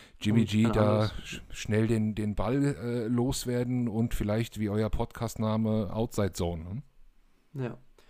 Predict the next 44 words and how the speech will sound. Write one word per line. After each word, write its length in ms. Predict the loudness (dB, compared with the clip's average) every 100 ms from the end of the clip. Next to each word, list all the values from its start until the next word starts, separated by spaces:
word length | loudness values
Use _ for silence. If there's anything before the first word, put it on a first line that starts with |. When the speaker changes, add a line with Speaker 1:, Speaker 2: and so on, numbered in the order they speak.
| -20 -4
Speaker 2:
Ja, 220 | 0 0
Outside 360 | 0 -2 0 -4
Zone 460 | -2 -4 -2 -4 -4
Runs 420 | -4 -4 -4 -6
waren 200 | -4 -4
ja 80 | -4
auch 180 | -6 -8
ein 140 | -6
bisschen 240 | -6 -4 -6
die 60 |
Schwäche 360 | -6 -8 -8 -8
im 60 |
Spiel 220 | -8 -8 -4
gegen 180 | -4
die 60 | -6
Falcons 440 | -8 -10 -8 -8 -8
von 140 | -6
den 100 | -6
Eagles 320 | -4 -6 -8
am 80 | -8
Anfang. 380 | -8 -4 -4 -6 -12 _ _ _ _
Das 100 | -8
war 80 | -6
sehr 220 | -4 -6
viel 180 | -6 -4
Outside 400 | -4 -4 -6 -6
Zone 440 | -6 -4 -4 -6 -12 _ _ _ _
und 160 | -8
Speaker 1:
Mhm. 40 | -2
Speaker 2:
das 300 | -2 -4 -4
wird 160 | -6
von 140 | -4 -4
uns 260 | -4 -4
nochmal 260 | -4 -4 -4
auf 80 | -2
einem 180 | -4 -4
viel 300 | -6 -8 -4
höheren 380 | -2 -2 -2
Niveau 260 | -4 -4 -6
sein 180 | -6 -8
als 160 | -8
von 120 | -8 -10
den 100 | -8
Falcons, 580 | -8 -10 -8 -10 -10